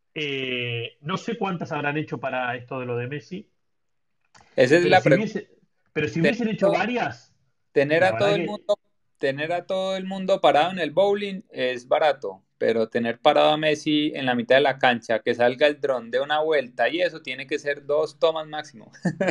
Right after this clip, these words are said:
Speaker 1: Sí, pero ponete a pensar que esa toma, si te pones a pensar, en definitiva, la más prolija de todas.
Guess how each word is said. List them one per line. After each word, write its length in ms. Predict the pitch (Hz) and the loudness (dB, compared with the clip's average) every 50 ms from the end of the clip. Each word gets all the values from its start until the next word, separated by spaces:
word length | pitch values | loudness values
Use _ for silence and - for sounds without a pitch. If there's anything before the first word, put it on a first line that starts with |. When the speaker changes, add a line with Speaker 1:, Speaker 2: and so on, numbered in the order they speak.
| 143 - - | -2 -4 -8
Speaker 1:
Sí, 280 | - - 208 202 185 - - | -6 -2 0 2 2 2 2
pero 280 | 151 147 143 139 - | 0 0 0 0 -2
ponete 300 | - 165 175 196 185 226 | -2 0 0 2 2 0
a 80 | 170 170 | 0 0
pensar 460 | 196 185 170 - 156 135 120 120 - | -2 -4 -2 0 -2 -2 -2 -4 -6
que 240 | 143 135 151 208 240 | -6 -6 -4 -2 -4
esa 320 | 208 220 - 214 190 165 - | -4 -2 -2 -4 -4 -4 -4
toma, 320 | 208 165 147 147 147 143 | -6 -4 -4 -4 -6 -6
si 160 | - _ 143 120 | -8 _ -10 -8
te 120 | 151 135 | -8 -8
pones 260 | 123 160 175 214 208 208 | -6 -6 -6 -4 -4 -4
a 80 | 170 | -6
pensar, 240 | 175 180 175 233 233 | -6 -6 -6 -6 -6
en 60 | 214 | -6
definitiva, 440 | 180 151 165 175 175 233 240 220 180 | -6 -4 -4 -6 -4 -4 -4 -4 -2
la 100 | 156 151 | -4 -4
más 140 | 175 180 - | -6 -6 -6
prolija 340 | 180 160 175 190 165 170 156 | -6 -6 -6 -4 -4 -4 -6
de 80 | 156 | -6
todas. 440 | - 214 170 127 110 104 - _ | -6 -6 -6 -6 -6 -8 -10 _